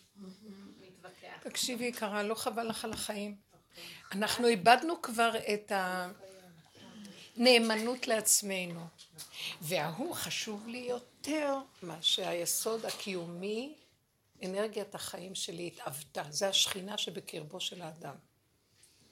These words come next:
Speaker 2: ואז היא, היא, היא בוכה איתי.
Speaker 1: אז בשכל אני יכולה להגיד את זה.
Speaker 2: <clears throat> אני רוצה להגיד לך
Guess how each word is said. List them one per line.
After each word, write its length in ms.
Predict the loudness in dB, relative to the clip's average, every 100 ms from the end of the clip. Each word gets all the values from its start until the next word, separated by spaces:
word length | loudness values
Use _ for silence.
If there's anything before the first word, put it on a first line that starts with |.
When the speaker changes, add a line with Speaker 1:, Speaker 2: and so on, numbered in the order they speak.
| -20 -4
Speaker 2:
ואז 300 | 0 0 0
היא, 240 | 0 0
היא, 200 | 0 -4
היא 260 | -4 -4 -2
בוכה 340 | -4 -4 -4
איתי. 380 | -4 -4 -2 -2
Speaker 1:
אז 180 | -4 -6
בשכל 320 | -6 -6 -10
אני 120 | -10 -12
יכולה 300 | -10 -10 -8
להגיד 460 | -8 -10 -14 -18 -18
את 400 | -20 -20 -4 0
זה. 80 | 2 0 -10 -10 -8 -8 -12 -20 -20 -20 -20 -20 -20 -8
Speaker 2:
<clears throat> 60 |
אני 120 | -4 -4
רוצה 180 | -2
להגיד 220 | -2 -2
לך 100 | -2